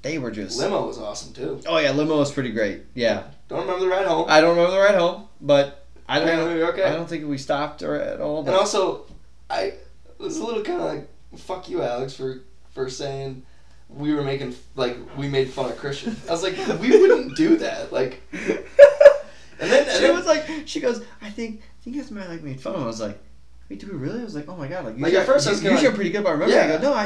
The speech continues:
Speaker 2: And then she was like,
Speaker 1: I
Speaker 2: "Oh,
Speaker 1: go,
Speaker 2: maybe
Speaker 1: "Wait."
Speaker 2: you weren't. You were just,
Speaker 1: I go,
Speaker 2: like,
Speaker 1: "Wait, no, I
Speaker 2: laughing."
Speaker 1: thought, I thought we had, like, a good, like, ripping, like, little back and forth." Like, he, he was giving a little, just, like, a, like, a little back and forth almost. Like, he had a
Speaker 2: Was he?
Speaker 1: couple of,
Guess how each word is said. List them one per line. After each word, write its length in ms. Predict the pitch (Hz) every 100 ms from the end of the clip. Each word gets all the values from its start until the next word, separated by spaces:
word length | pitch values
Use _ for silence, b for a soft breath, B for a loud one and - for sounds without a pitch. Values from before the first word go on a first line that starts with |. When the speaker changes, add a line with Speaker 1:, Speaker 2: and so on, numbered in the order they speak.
| 208
Speaker 2:
And 120 | -
then 100 | 214
she 180 | 220 254
was 140 | 220 190
like, 120 | 175
Speaker 1:
I 20 | 175
Speaker 2:
"Oh, 240 | 180 175
Speaker 1:
go, 20 |
Speaker 2:
maybe 160 | 170 180
Speaker 1:
"Wait." 60 | 202
Speaker 2:
you 100 | 165
weren't. 260 | 165 165 160
You 80 |
were 80 | 156
just, 200 | 151 147
Speaker 1:
I 120 | 143
go, 60 | 208
Speaker 2:
like, 40 |
Speaker 1:
"Wait, 280 | 220 208 -
no, 60 | -
I 40 |
Speaker 2:
laughing." 360 | 247 247 220 214
Speaker 1:
thought, 180 | 247 -
I 100 | 208
thought 140 | 226 233
we 100 | 220
had, 120 | 226
like, 100 | 208
a 60 |
good, 180 | 208 202
like, 120 | 190 160
ripping, 300 | 180 196 151
like, 100 | 117
little 140 | 147
back 200 | 147 156
and 100 | 139
forth." 180 | 180 175
Like, 100 | 113
he, 120 | 117 196 143
he 180 | 175
was 180 | 214 185
giving 200 | 156 170
a 40 | 160
little, 280 | 156 156 147
just, 260 | 143 147
like, 180 | 147 143
a, 300 | 135 127 110 - -
like, 140 | 143 139
a 20 |
little 140 | 139
back 220 | 127 135 131
and 80 | 113
forth 240 | 165 180
almost. 400 | 120 101 101 -
Like, 160 | - -
he 80 | 160
had 60 |
a 40 | -
Speaker 2:
Was 60 |
he? 60 | 175
Speaker 1:
couple 160 | 151
of, 100 | 135